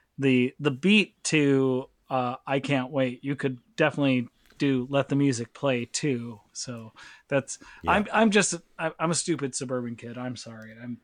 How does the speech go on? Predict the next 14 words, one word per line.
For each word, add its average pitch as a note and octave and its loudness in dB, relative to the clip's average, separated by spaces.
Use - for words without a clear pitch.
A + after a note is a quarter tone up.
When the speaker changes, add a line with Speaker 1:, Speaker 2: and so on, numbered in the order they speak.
Speaker 1:
I C#3 -6
have A2+ -10
no C3+ -2
idea A#2 -10
what A#2 -16
I'm A2+ -16
talking A#2 -16
about. A#2 -20
Speaker 2:
Babe F3 8
it, F3+ 6
let E3 4
the E3 6
music D#3+ 4
play. F3 8